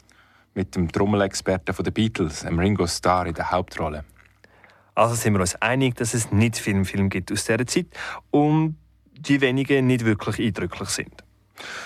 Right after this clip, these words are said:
Speaker 1: Okay, ja, das kann man so sagen.
Speaker 2: Gut.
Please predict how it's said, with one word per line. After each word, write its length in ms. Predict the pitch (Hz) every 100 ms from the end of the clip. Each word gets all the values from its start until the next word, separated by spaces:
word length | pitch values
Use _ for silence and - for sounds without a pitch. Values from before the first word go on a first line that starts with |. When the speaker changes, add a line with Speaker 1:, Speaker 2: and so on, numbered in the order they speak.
| - -
Speaker 1:
Okay, 320 | 117 117 185
ja, 280 | 180 107 110
das 280 | 120 123 -
kann 160 | -
man 60 | 82
so 100 | 85
sagen. 260 | - 78 - - _
Speaker 2:
Gut. 200 | - -